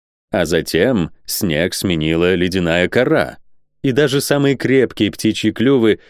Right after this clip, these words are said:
не в силах были пробить толщу льда, покрывавшую почву. Так начался великий перелёт пернатых. Руководимые инстинктом, они стаями перекочёвывали на тёплую землю.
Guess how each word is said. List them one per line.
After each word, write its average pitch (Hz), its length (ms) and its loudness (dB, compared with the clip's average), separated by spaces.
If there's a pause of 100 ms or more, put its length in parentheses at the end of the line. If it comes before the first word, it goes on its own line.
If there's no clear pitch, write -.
не 143 180 2
в - 60 -8
силах 120 400 2
были 95 240 2
пробить 85 380 0
толщу 98 360 0
льда, 107 240 0
покрывавшую 101 680 0
почву. - 460 -8 (1040)
Так 117 540 0
начался 135 800 0
великий 113 500 2
перелёт 87 480 0
пернатых. 80 760 -4 (600)
Руководимые 107 840 0
инстинктом, 127 880 -2
они 151 260 2
стаями 131 640 0
перекочёвывали 151 760 2
на 117 160 0
тёплую 95 460 0
землю. 65 480 -8